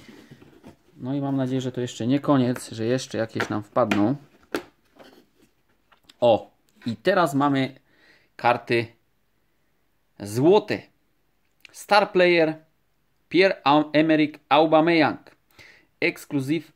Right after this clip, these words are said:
Edition. I drugi Star Player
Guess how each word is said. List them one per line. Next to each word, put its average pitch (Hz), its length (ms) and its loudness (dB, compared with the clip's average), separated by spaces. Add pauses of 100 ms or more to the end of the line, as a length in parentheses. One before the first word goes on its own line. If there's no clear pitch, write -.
Edition. 147 540 -2 (1200)
I 202 140 -4
drugi 160 520 -2 (1300)
Star 143 400 -2
Player 117 380 0